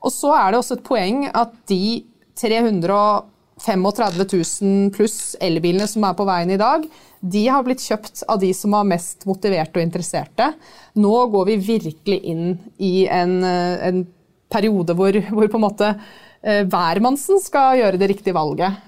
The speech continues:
Eh, og da er den politikken viktigere enn noensinne. Og så vil man på sikt kunne begynne å trappe ned momsfritaket. Men når jeg sier trappene, så er det, betyr det at den innføringen må skje, den er for tidlig nå.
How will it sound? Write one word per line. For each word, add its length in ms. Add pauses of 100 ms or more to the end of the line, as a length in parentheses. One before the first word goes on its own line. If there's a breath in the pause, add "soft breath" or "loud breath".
Eh, 380
og 320
da 400
er 240
den 80
politikken 640
viktigere 400
enn 80
noensinne. 540 (520 loud breath)
Og 140
så 140
vil 280
man 220 (640)
på 160
sikt 680
kunne 240
begynne 280
å 100
trappe 560
ned 320 (400 loud breath)
momsfritaket. 960
Men 300 (260)
når 140
jeg 100
sier 160
trappene, 480
så 160
er 260
det, 160 (220)
betyr 400
det 80
at 160
den 160
innføringen 480
må 80
skje, 380 (140)
den 160
er 40
for 160
tidlig 480
nå. 140